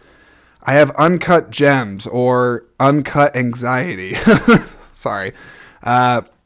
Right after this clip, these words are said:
Uncut Gems, starring Adam Sandler. This is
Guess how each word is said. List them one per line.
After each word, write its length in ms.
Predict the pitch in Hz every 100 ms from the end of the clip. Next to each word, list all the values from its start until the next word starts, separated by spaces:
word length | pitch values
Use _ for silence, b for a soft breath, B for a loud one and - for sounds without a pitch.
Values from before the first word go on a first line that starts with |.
| -
Uncut 360 | 151 185 175 139
Gems, 520 | 135 139 143 135 -
starring 460 | - 139 131 127 123
Adam 280 | 120 127 123
Sandler. 520 | 127 123 127 127 123 - _ _ _ - - - b b b b b
This 240 | 147 156 170
is 360 | 170 160 135